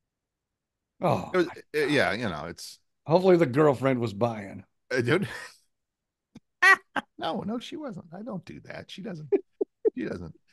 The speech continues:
Speaker 2: I mean, she bought, we went to, uh, we went to Culver's afterwards for dessert. So she bought ice cream at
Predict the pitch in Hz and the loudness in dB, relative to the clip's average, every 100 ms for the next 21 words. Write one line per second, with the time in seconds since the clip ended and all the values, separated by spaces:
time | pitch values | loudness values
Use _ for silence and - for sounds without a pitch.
0 | - - 147 147 - 151 160 156 - 120 | -12 -2 0 0 0 4 6 6 2 -6
1 | 139 147 147 147 151 - 156 139 131 123 | -2 2 4 4 4 0 0 4 6 8
2 | 120 113 110 110 127 131 143 127 117 - | 8 8 8 4 2 2 2 0 -8 0
3 | 190 170 110 113 101 98 104 - 107 98 | 2 4 2 0 0 2 0 0 -2 0
4 | 98 92 107 98 85 98 101 113 85 - | -2 -2 -6 -4 -4 -2 4 2 2 -4
5 | 92 - 120 113 104 92 82 - - 69 | -6 -4 -2 2 4 4 0 -6 -14 -14
6 | 67 67 | -14 -16